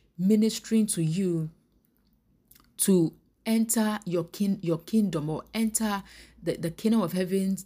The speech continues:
or the blessing of heaven that is in store for you forcefully, because that is the anointing of Elijah. Elijah was a forceful man. He prayed so earnestly, he was forceful. He waited till he saw what the blessing was for him. Praise the Lord. He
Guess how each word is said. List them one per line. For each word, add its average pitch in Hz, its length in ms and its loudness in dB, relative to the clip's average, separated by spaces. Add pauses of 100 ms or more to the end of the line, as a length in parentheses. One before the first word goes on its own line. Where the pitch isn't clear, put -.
(240)
or 170 120 -4
the 165 80 0
blessing 220 420 0
of 170 120 -4
heaven 190 260 -2
that 170 160 -2
is 156 100 -2
in 147 100 -4
store 180 240 -4
for 151 160 -6
you 165 120 2
forcefully, 170 760 0 (280)
because 175 260 0
that 226 180 -2
is 190 140 0
the 165 220 0
anointing 196 400 -2
of 170 120 -4
Elijah. 170 400 0
Elijah 190 280 0
was 170 160 0
a 151 40 2
forceful 190 480 -2
man. 165 300 -2 (320)
He 175 140 -2
prayed 226 680 2
so 214 380 0
earnestly, 202 400 -2
he 185 40 0
was 160 180 0
forceful. 214 580 -2
He 170 100 2
waited 214 500 0
till 175 120 2
he 170 140 0
saw 220 500 2 (240)
what 185 380 0
the 165 80 0
blessing 190 560 0
was 180 320 2 (180)
for - 300 0
him. 165 300 2
Praise 190 280 0
the 170 80 4
Lord. 165 260 2
He 165 200 -2